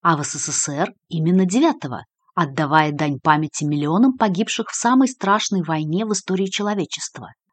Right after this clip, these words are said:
На этой памяти нередко пытались спекулировать, называли невероятные цифры потерь, пытались опорочить имена победителей. Но сам факт победы невозможно было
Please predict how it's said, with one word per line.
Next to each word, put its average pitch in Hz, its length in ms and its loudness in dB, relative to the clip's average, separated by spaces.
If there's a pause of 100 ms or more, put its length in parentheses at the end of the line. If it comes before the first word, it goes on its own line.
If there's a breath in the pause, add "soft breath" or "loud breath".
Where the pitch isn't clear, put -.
(160)
На 156 200 2
этой 156 220 -2
памяти 160 440 2
нередко 180 460 0
пытались 196 420 -2
спекулировать, 196 840 -2 (200)
называли 147 460 0
невероятные 151 680 0
цифры 147 400 -8
потерь, 151 540 -4 (180)
пытались 160 480 0
опорочить 156 680 -4
имена 175 320 2
победителей. 175 800 -2 (380)
Но 151 140 0
сам 160 240 0
факт - 380 0
победы 151 360 -4
невозможно 202 600 4
было 143 180 -2